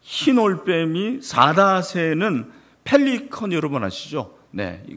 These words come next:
부리가 이렇게 큰 거, 펠리컨. 예, 그, 어, 게 바로 사다새고, 너새도, 어, 이게 작은 독수리 종류라고 그렇게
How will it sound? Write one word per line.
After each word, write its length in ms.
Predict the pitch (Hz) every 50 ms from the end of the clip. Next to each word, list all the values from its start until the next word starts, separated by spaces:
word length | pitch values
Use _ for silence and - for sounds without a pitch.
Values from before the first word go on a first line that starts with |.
| - _ -
부리가 320 | - 143 139 131 131 123
이렇게 220 | 113 98 95 - 98
큰 280 | - - - - 175
거, 180 | 123 98 92 92 -
펠리컨. 680 | - 202 202 160 131 - - - 107 90 143 226 254 - - _ _ -
예, 80 | 107 104
그, 360 | - 214 226 214 185 - - - - - -
어, 320 | 101 101 92 87 82 95 95 -
게 140 | 131 127 120
바로 360 | 101 107 107 101 101 95 92
사다새고, 1600 | 92 - - 113 107 110 107 95 92 92 87 78 69 71 - 107 98 98 92 - - 104 98 90 90 151 247 - - - - - - - - - -
너새도, 1200 | 104 120 143 165 170 170 - 202 208 196 196 190 170 165 175 160 151 160 196 247 262 - - - - -
어, 120 | - 104 92
이게 540 | 107 135 135 143 147 147 139 131 131 131 - - - _ _ _ -
작은 500 | - - - - - 165 156 196 202 143
독수리 560 | 151 170 170 - - - 220 175 165 147 127
종류라고 580 | - 123 120 123 120 110 98 101 98 95 92
그렇게 600 | 92 - 92 90 - - 101 90 85 95 165 226